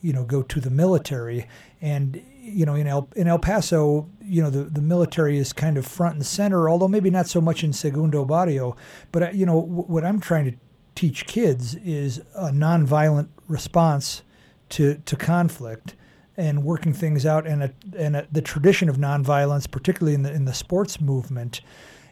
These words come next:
And it's difficult to do when, you know, when the, when the federal government's response often seems to be a violent response first and foremost. I mean, how do I tell a kid not to hit another kid when that's exactly what our foreign policy is? To me, nonviolence is the way, and it's, it's the way forward.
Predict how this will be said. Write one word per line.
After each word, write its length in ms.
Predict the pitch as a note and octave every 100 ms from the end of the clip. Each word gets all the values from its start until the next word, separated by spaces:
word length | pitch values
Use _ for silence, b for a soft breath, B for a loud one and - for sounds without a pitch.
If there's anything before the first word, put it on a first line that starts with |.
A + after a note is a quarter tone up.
| -
And 120 | F3
it's 120 | F3+
difficult 440 | C3+ - F3+ F#3+ F3
to 100 | F3+
do 240 | F#3+ C4+
when, 240 | C#3+ C3 C3+
you 100 | C#3
know, 100 | C3+
when 180 | C#3
the, 200 | C3 C3
when 160 | D3 C#3
the 60 | C#3
federal 320 | F#3 E3+ D3+
government's 580 | D3 F3+ E3 C3 B2 -
response 720 | E3 C#3 - D3+ D3 C3+ - - _ _ _ - -
often 320 | E3 - C#3+
seems 360 | - E3 D3
to 120 | - C#3
be 220 | D3 D3
a 80 | C3
violent 420 | C3 D#3 D#3+ C#3
response 500 | C#3 - D3 C#3+ -
first 320 | - D3+ -
and 120 | C3
foremost. 640 | A#2+ F#3+ G#3+ D#3 C3+ - -
I 220 | - -
mean, 120 | F3
how 120 | D3+ G#3+
do 80 |
I 60 | G3
tell 220 | - F#3
a 40 | D#3
kid 280 | - F3
not 160 | D#3+ E3
to 60 | C3+
hit 120 | D#3
another 320 | C#3+ D#3+ F#3+
kid 280 | - D3 B2+
when 100 | C3+
that's 220 | D3 C#3+
exactly 420 | C3+ A2+ D3+ -
what 140 | C3+ C3
our 80 | A#2+
foreign 360 | - D3 B2+
policy 520 | - D3+ F#3 - B2
is? 200 | A2+ A#2 - B B
To 100 | -
me, 160 | E3 G3+
nonviolence 720 | E3 E3 E3+ D#3 D#3 D3 -
is 180 | F#3 C#3
the 120 | D3
way, 560 | B2 G#2+ G#2 A2+ B2 G3+
and 380 | D3+ C3 B2+ C3+
it's, 280 | D3 - G3+
it's 300 | D#3+ C#3 -
the 120 | D3+
way 200 | C#3+ C#3+
forward. 720 | - D#3+ E3 C#3+ C3 B2+